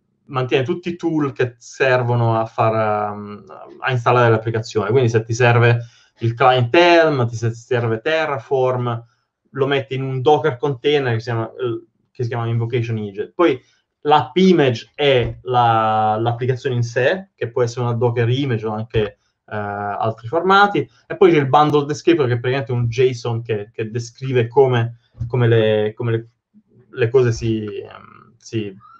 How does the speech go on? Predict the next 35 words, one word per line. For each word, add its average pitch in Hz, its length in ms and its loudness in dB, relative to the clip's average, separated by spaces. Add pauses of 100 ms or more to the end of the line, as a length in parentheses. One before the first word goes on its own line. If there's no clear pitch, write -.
(600)
relazionano 110 640 2
tra 113 140 0
di 107 100 -2
loro. 110 340 -6 (640)
E - 120 -6
quindi 139 200 6
praticamente 143 460 2 (260)
prendi 151 320 2
l-, 147 240 -2
l'installer, 160 960 4 (920)
eh, 139 80 0
unisce 135 500 0
l'invocation 139 680 -2
i-, 165 340 -2
image 160 380 -4
e - 120 -10
poi 143 160 2
fa 135 340 0
quello 127 220 4
che 113 100 -2
deve 110 180 0
fare, 110 520 -2 (340)
tipo 107 760 0
creare 107 300 0
un'infrastruttura, 123 1120 -2 (320)
eh, 107 340 0
poi 120 120 -2
passare 110 1000 0
le 117 140 -2
variabili 113 600 -2
da 113 100 0
una 135 200 -2
all'altra 117 580 -2
e, 98 480 -8
e, 90 920 -12